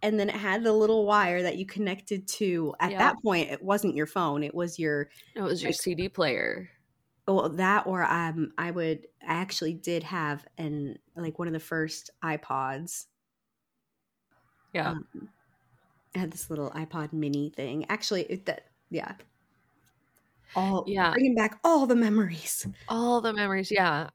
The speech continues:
Speaker 2: I'm a little older than you, so mine was still, like, the Walkman C D player that you had to, like, keep from sliding all over your car while it was playing. <laughs>
Speaker 1: Okay, you were, like, two years older than me, so that,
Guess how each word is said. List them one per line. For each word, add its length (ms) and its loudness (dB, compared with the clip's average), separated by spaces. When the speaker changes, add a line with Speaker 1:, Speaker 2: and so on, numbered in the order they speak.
Speaker 2:
I'm 180 6
a 40 4
little 220 8
older 320 6
than 160 0
you, 180 -2
so 220 0
mine 300 2
was 160 0
still, 280 2
like, 260 2
the 100 4
Walkman 520 2
C 220 -4
D 140 -2
player 640 2
that 120 -2
you 220 0
had 240 -4
to, 80 -2
like, 500 -6
keep 300 -2
from 200 0
sliding 420 4
all 140 2
over 200 0
your 200 2
car 460 2
while 200 0
it 80 -2
was 160 -2
playing. 280 0
<laughs> 1800 -6
Speaker 1:
Okay, 260 4
you 140 0
were, 80 2
like, 240 2
two 260 -2
years 360 4
older 260 0
than 220 -4
me, 200 -4
so 180 -4
that, 260 2